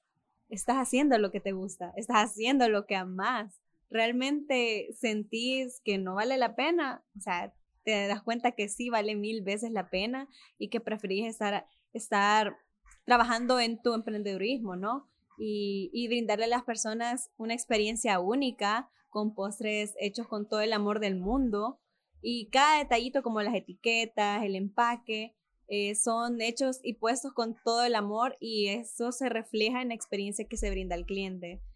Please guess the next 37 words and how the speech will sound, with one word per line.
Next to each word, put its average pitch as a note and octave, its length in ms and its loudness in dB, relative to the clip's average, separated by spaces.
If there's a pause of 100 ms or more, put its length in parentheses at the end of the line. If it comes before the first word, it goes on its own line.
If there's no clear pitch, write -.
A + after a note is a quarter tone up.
(140)
Así - 220 -8
que F#3 100 -8
por - 160 -4
eso C#4 160 0
era A#3 100 2
la G#3+ 140 4
preguntita, G#3+ 440 0
para G#3+ 200 4
que G#3 300 0 (160)
las A#3 160 -4
personas A#3 380 0
sepan A#3+ 300 0
que G#3 140 -6
si A3+ 180 -6
bien A3 240 -2
es, F#3+ 300 -6
es G#3+ 200 -6
bonito G#3+ 640 -2
y G3 340 -4
tiene G3 180 -2
muy G3+ 140 -2
buenos G#3 240 -2
resultados, A3 640 2
pero G#3+ 160 -4
siempre G#3+ 320 -4
hay, A3 280 2 (360)
hay A3+ 140 0
un C4 80 2
esfuerzo, A3+ 500 2
¿no? G#3 300 -2
Hay G#3 140 -2
un A3 80 -4
esfuerzo A3 260 -6
detrás G3 220 -2
de F#3+ 100 -4
todo F3+ 240 -6
esto. F3 320 -10